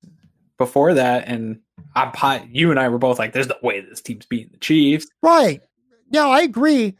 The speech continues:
Speaker 2: It's not that I expected them to win. It's just the way
Speaker 1: Oh,
Speaker 2: they
Speaker 1: you there?
Speaker 2: lo-, that was, it
Speaker 1: Oh.
Speaker 2: was, it was the way they lost. You know what I'm saying?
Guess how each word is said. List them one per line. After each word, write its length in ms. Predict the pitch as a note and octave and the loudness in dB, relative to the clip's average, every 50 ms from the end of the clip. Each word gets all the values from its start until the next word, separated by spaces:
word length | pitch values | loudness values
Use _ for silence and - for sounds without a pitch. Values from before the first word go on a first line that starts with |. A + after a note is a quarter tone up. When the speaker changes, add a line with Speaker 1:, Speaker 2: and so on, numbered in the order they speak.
| _ _ _ _ _ | _ _ _ _ _
Speaker 2:
It's 100 | G3+ F#3+ - | -4 -2 -2
not 140 | D#4+ E4+ | -2 0
that 100 | - E4+ | 0 2
I 60 | D#4 B3+ | 2 2
expected 520 | A3 - - - - G#3 G#3 G3 - G3+ | 0 -2 -4 -4 -4 -4 -4 -2 -2 -2
them 120 | G3 F#3+ | 0 0
to 80 | F#3 D#3+ | 0 0
win. 220 | C#3 D3 E3 F#3 | 0 0 0 0
It's 160 | F#3+ F3+ - - | 0 -2 -4 -6
just 160 | G#3+ - - | -10 -6 -6
the 80 | G#3 | -6
way 220 | F#3 D#3 F#3+ A3+ B3+ | -2 0 0 2 2
Speaker 1:
Oh, 60 | B3 | 2
Speaker 2:
they 100 | B3 A3+ | 2 2
Speaker 1:
you 40 | G3+ | 2
there? 180 | B2+ B2+ C#3 D#3 | 2 2 0 -2
Speaker 2:
lo-, 120 | D#3+ - - | -4 -6 -8
that 140 | - E3 D#3 | -8 -10 -10
was, 120 | - - | -12 -16
it 60 | - _ _ _ - - - | -20 _ _ _ -14 -12 -10
Speaker 1:
Oh. 40 | - | -10
Speaker 2:
was, 160 | D#3+ C#3 - _ _ _ D3+ | -10 -10 -12 _ _ _ -6
it 40 | D#3 | -6
was 100 | D3+ C#3 | -4 -4
the 80 | C#3+ D3 | -2 0
way 160 | D3+ G3+ C4 | 2 2 4
they 160 | C4 G#3+ F3+ | 4 4 2
lost. 540 | D#3+ D3 D3+ D#3+ D#3 B2 E2+ - - - - | 2 2 2 2 2 2 0 -4 -12 -10 -8
You 80 | C3+ D3+ | -4 -2
know 60 | F3 | 0
what 100 | G3 F#3+ | 0 -2
I'm 80 | F#3 | -2
saying? 340 | - - F#3 F#3+ G#3 G#3 G3+ | -2 -2 -2 0 0 -2 -4